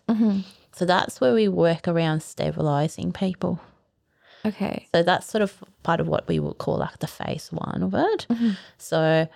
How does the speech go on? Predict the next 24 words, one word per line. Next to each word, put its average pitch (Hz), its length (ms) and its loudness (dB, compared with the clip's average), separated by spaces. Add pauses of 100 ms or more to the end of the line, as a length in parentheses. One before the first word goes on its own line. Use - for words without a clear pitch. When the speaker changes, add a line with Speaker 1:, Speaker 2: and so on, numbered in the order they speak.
(320)
Speaker 2:
it's, - 400 -2
it's 196 140 -2
sort 185 140 2
of 190 180 -2
going, 170 260 4
like, 165 220 0 (180)
we're 180 60 2
not 220 260 4
saying 196 240 0
it - 60 -8
hasn't 160 320 -2
happened. - 680 -2 (320)
It - 140 2
Speaker 1:
Yeah. - 40 -2
Speaker 2:
has 247 220 0
happened 151 320 2
and 151 160 4
it's 151 140 0
informed 165 420 2
and 160 100 4
it's 147 220 -2
where 143 180 6
I 131 120 4
am. 220 480 2